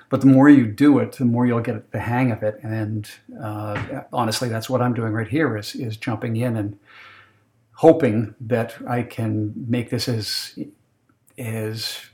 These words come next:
information-filled and, you know, reasonably pleasant to listen, listen to as we do this,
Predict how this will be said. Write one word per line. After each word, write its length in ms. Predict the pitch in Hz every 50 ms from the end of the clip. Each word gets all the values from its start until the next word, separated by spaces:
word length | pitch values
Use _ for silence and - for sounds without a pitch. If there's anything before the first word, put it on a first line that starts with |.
| _ _ _ _ _ _ _ -
information-filled 1300 | - 165 160 147 143 151 135 131 131 131 131 127 - 139 123 110 - - - 143 135 127 131 123 117 110 -
and, 360 | 117 110 107 107 107 107 101 - - - - -
you 60 | -
know, 340 | 110 110 104 104 101 - - _ - - - - - - _ _ _ -
reasonably 580 | 123 135 143 151 143 131 127 120 - 120 113
pleasant 400 | 110 - - 127 107 123 120 120 -
to 60 | -
listen, 540 | 120 127 131 - - - 127 117 110 135 -
listen 300 | 147 143 143 - 147 120
to 200 | - - 117 110
as 160 | 107 107 110
we 120 | 104 107 98
do 200 | 104 151 160 139
this, 360 | 110 107 110 - - - -